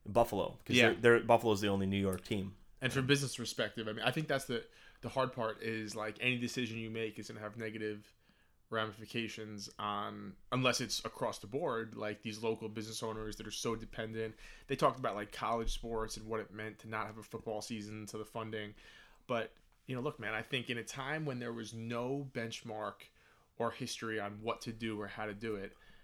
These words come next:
Speaker 2: I think it's pretty impressive what these commissioners have done to create some type of league. And, you know, now you combine that with the,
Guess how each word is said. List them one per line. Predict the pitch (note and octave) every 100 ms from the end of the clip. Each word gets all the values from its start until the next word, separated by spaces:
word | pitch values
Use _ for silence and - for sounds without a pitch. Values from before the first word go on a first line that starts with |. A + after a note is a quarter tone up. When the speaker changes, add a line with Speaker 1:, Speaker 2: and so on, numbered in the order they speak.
| - _ -
Speaker 2:
I | -
think | - C4
it's | B3+
pretty | - F#3+
impressive | F#3 D#3+ E3+ A2+ G#2
what | A2+
these | A2+ A2 A2 -
commissioners | B2+ B2+ - A#2+ A#2
have | A2
done | A#2+ A#2+ G#2
to | G2 A#2 G#2 G2+ - _ _ _ _ -
create | - B2 A2+ G#2+
some | - - A2+ B2+
type | C#3 -
of | C#3
league. | B2 G2+ G2+ - - _ _ _ _ -
And, | A2 G#2+ G#2 G#2+
you |
know, | A#2+
now | G#2+ A#2
you | A2+
combine | G#2+ G#2+ G#2+ A2
that | G#2+ G#2 -
with | G#2+ -
the, | G#2 G#2 G2+